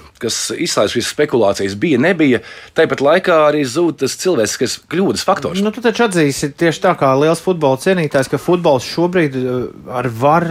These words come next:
Speaker 2: sistēmu ir savādāks, nekā tas bija pirms.
Speaker 1: Jep. Tajā pat laikā tiek izslēgti Maradonas vai, vai Henry gūtie vārti ar roku. Nu, kas norauj kādas citas
Speaker 2: Nu.
Speaker 1: nācijas cerības un visu pārējo.
Speaker 2: Bet tā bija daļa no šī sporta veida, vai tad ne?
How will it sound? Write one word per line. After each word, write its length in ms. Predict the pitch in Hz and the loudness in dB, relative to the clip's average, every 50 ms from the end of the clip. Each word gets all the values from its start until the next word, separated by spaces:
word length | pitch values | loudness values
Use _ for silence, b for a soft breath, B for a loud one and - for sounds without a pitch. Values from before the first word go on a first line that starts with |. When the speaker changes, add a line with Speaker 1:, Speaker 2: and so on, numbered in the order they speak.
| 160 143 | -4 -6
Speaker 2:
sistēmu 640 | 127 - - 160 180 190 - - 160 151 139 147 165 | -6 -2 0 0 0 0 0 0 0 2 2 0 -2
ir 40 | 156 - | -2 0
savādāks, 560 | - 165 156 147 131 117 104 104 98 - - | 0 2 2 2 2 2 0 0 -2 -2 -4
nekā 240 | 123 113 - 110 104 | -4 -2 -2 -2 0
tas 140 | 117 110 | -2 -2
bija 180 | 104 110 107 98 | -2 -4 -4 -2
pirms. 320 | - 127 107 95 - - - _ _ - | -2 -4 -4 -6 -8 -12 -20 _ _ -2
Speaker 1:
Jep. 220 | 117 135 - - - B B B B B B B B B B | -2 -2 -2 -2 -8 B B B B B B B B B B
Tajā 140 | 151 143 135 | 2 2 2
pat 120 | 127 131 | 2 2
laikā 520 | 143 156 165 - 143 127 117 110 110 101 | 2 2 4 4 4 4 4 2 0 -2
tiek 140 | - 123 107 | -4 -6 -6
izslēgti 680 | - 143 - - - 117 104 101 - - 107 107 104 | -6 -6 -6 -2 -2 0 0 -2 -2 -4 -4 -2 -2
Maradonas 560 | 98 107 104 104 101 107 107 117 123 107 - - | -2 -2 -2 -2 -2 -2 0 0 -2 -4 -4 -6
vai, 300 | 101 95 95 98 95 90 | -6 -4 -4 -4 -4 -2
vai 140 | 95 95 95 | -2 -2 0
Henry 320 | 92 98 104 127 120 107 | 0 0 0 0 0 0
gūtie 320 | 98 92 107 113 - 104 90 | -2 -4 -6 -4 -2 -2 0
vārti 280 | 101 110 104 92 - 101 | 0 0 0 0 -2 -2
ar 100 | 92 120 | -2 0
roku. 260 | 135 123 - - 131 - b b b b b b b b b b b - - - - - - | 0 -2 -2 -4 -14 -16 b b b b b b b b b b b -12 -10 -8 -8 -8 -8
Nu, 140 | 101 107 98 | -8 -6 -2
kas 220 | - - - - | -2 -2 0 2
norauj 260 | 127 127 113 107 101 95 | 2 2 2 2 0 2
kādas 380 | - 123 120 113 110 101 - - | 2 4 4 4 2 0 -2 -4
citas 220 | 135 - 143 139 | -4 -4 -2 0
Speaker 2:
Nu. 80 | 143 117 | 2 2
Speaker 1:
nācijas 380 | 113 127 135 - 117 107 92 - | 2 2 2 0 -2 -2 -2 -2
cerības 460 | - 135 120 117 107 98 98 98 - 104 | 0 0 0 2 2 0 -2 -2 -4 -4
un 60 | 101 | -4
visu 140 | 120 - - | -4 -4 -2
pārējo. 380 | - 131 139 135 110 101 98 110 - - | 0 2 2 4 4 4 2 0 0 -2
Speaker 2:
Bet 140 | 170 - - | -2 -2 0
tā 180 | 226 240 262 | 0 0 2
bija 160 | 233 269 240 196 | 2 2 0 0
daļa 440 | 165 190 208 240 277 269 262 254 247 | 0 0 2 2 2 2 0 0 0
no 160 | 254 254 254 | 2 0 0
šī 380 | 247 - - - - 240 240 254 | 0 -2 -4 -6 -4 -4 -4 -4
sporta 460 | 247 - - 311 339 349 - - 147 120 | -4 -4 -2 -2 -2 -2 0 -2 -2 -2
veida, 400 | 110 101 95 87 87 92 87 87 | 0 0 0 0 0 -2 -2 -2
vai 140 | 82 101 101 | -2 -2 -2
tad 160 | - 107 87 | -2 -4 -6
ne? 300 | 95 101 127 190 262 269 | -4 -2 -2 0 -2 -2